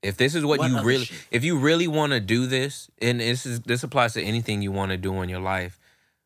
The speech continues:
Speaker 1: apply yourself to that.
Speaker 2: Bet.
Speaker 1: If you, if you feel like you have a vice, if you feel like you have some part of your life that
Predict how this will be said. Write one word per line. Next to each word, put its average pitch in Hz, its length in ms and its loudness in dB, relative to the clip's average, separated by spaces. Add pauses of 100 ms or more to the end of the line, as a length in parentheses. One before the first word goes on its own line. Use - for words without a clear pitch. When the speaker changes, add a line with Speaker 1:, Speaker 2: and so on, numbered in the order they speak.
(140)
Speaker 1:
apply 110 380 2
yourself 98 560 -2
to 104 240 -6
that. 92 300 -6 (560)
Speaker 2:
Bet. 98 220 -16 (280)
Speaker 1:
If 104 220 -2
you, 110 320 0
if 101 180 -6
you 113 80 -2
feel 117 200 -2
like 104 140 2
you 98 140 -4
have 104 300 2
a 92 100 -2
vice, 95 480 0
if 90 240 -10
you 98 100 -4
feel 101 240 -2
like 95 300 -2
you 98 140 -8
have 98 360 -2
some 98 220 -6
part 98 240 -2
of 95 60 -4
your 92 160 -4
life 92 420 -4
that 90 360 -6